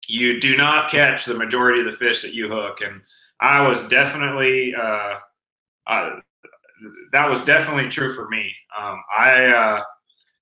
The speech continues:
I probably, I mean, I was probably, for the first ten bites that I got, I probably caught four of 'em,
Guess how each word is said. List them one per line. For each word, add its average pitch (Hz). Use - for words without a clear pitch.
I 123
probably, 131
I 120
mean, 117
I 127
was 135
probably, 127
for 117
the 123
first 143
ten 143
bites 131
that 131
I 123
got, 120
I -
probably 123
caught 113
four 110
of 95
'em, 95